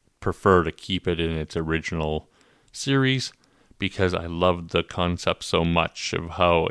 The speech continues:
no, don't get me wrong, it's not like, it's kind of soap opera-y in some places for sure,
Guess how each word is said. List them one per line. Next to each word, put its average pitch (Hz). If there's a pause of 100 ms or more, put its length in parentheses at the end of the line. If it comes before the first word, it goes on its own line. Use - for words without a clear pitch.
no, 104
don't 98
get 104
me 90
wrong, 82
it's 82
not 92
like, 78 (480)
it's -
kind 107
of 82
soap 92
opera-y 82
in 82
some 87
places 95
for -
sure, -